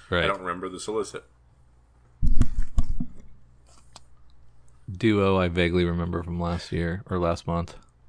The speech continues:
Speaker 2: <laughs>
Speaker 1: Doing the same thing. Batman's Mystery Case book. That's an all-age book.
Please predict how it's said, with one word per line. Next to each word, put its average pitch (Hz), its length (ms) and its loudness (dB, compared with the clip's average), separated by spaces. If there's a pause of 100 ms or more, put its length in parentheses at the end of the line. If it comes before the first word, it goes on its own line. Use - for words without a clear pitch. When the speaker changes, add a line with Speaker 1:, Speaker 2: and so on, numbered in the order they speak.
(1120)
Speaker 2:
<laughs> - 0 -
Speaker 1:
Doing - 920 -12
the 87 80 -8
same 85 220 -10
thing. 90 360 -8 (2750)
Batman's 95 440 -4
Mystery 95 300 -6
Case 92 340 0
book. 90 420 -2
That's - 240 -8
an 92 80 -4
all-age 87 480 -2
book. 95 420 -4